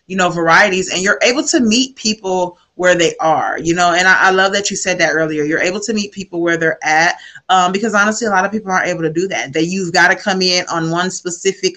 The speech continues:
accord, um, in order for them to help. So the fact that you are able to, you know,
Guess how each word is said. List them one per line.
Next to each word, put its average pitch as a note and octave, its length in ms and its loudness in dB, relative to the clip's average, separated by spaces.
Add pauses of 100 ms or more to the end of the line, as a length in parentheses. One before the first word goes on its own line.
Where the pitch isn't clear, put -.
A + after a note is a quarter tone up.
accord, D#3 680 -2 (420)
um, E3+ 260 0
in E3+ 100 -6
order E3+ 220 0
for E3+ 140 -10
them E3 180 -6
to D#3+ 100 -6
help. E3+ 240 2
So - 140 -6
the D#3 140 -4
fact F3 300 0
that D#3+ 200 -2
you F3 300 -6
are D#3 160 0
able E3 340 -2
to, E3 300 0
you D#3+ 160 -4
know, D3+ 320 -4